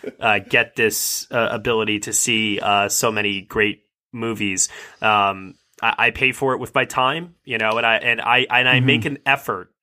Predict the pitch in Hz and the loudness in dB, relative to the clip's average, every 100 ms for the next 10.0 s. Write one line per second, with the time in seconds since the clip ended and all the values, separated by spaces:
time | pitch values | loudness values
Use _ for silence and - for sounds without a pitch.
0 | _ _ - - - 147 147 139 131 127 | _ _ -10 -2 2 2 0 -4 -2 -2
1 | 113 92 - - 123 110 117 127 123 110 | -4 -8 -12 -2 0 0 -4 0 2 2
2 | 104 110 98 95 _ 120 101 95 92 _ | 0 0 0 0 _ -6 -4 -4 -8 _
3 | _ - 110 104 139 120 113 110 107 113 | _ -2 -2 -2 0 0 0 -2 -4 -4
4 | 110 107 113 104 120 - - - _ 135 | -8 -6 -4 -2 -4 -8 -20 -20 _ -6
5 | - 139 131 123 123 117 101 113 120 - | 0 2 4 2 0 -2 -2 0 0 0
6 | - 120 113 110 110 117 107 104 104 - | -2 0 2 -2 -4 0 0 0 -4 -4
7 | 107 98 98 98 117 117 113 110 123 113 | -2 0 -2 -6 -2 0 0 -4 -6 -6
8 | 110 117 113 107 110 117 110 104 110 107 | -6 -8 -4 -2 -2 -6 -14 -12 -10 -2
9 | - 107 98 98 - 110 104 101 104 - | -2 0 -2 -4 -8 -6 -6 -6 -10 -8